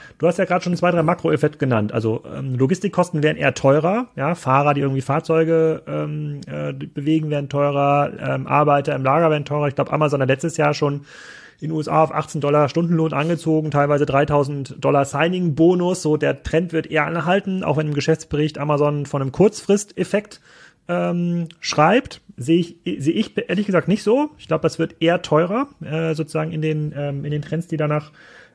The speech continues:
äh, nach oben geben. Wir haben andere Spezialanbieter, die in ihren Segmenten immer besser werden. Wir gucken uns ja gleich nochmal ein Best Buy an und f-, und ha-, überlegen uns, was das für die, ähm, heißt. Das ist natürlich in Europa ein Zalando, About You. Für Fashion sind natürlich deut-, deutlich besser. Thomann hatten wir öfter schon genannt für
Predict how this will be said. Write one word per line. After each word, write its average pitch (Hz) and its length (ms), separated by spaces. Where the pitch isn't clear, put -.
äh, 143 240
nach 143 140
oben 180 220
geben. 180 280
Wir 143 120
haben 156 160
andere 185 440
Spezialanbieter, 190 1120
die 165 240
in 160 240
ihren 175 260
Segmenten 165 420
immer 143 180
besser 190 340
werden. 214 440
Wir 147 80
gucken 165 220
uns 147 100
ja 147 80
gleich 143 120
nochmal 143 140
ein 127 60
Best 151 220
Buy 170 160
an 180 200
und 180 80
f-, - 180
und 127 300
ha-, - 80
überlegen 143 320
uns, 131 100
was 131 120
das 131 160
für 131 120
die, 131 220
ähm, 120 340
heißt. 156 300
Das - 180
ist 127 160
natürlich 139 320
in 131 80
Europa 143 280
ein 139 120
Zalando, 135 300
About 127 260
You. 151 100
Für 147 140
Fashion 156 340
sind 156 80
natürlich 139 180
deut-, 139 200
deutlich 143 260
besser. 135 340
Thomann 139 260
hatten 131 180
wir - 60
öfter - 180
schon 131 180
genannt 127 240
für 123 260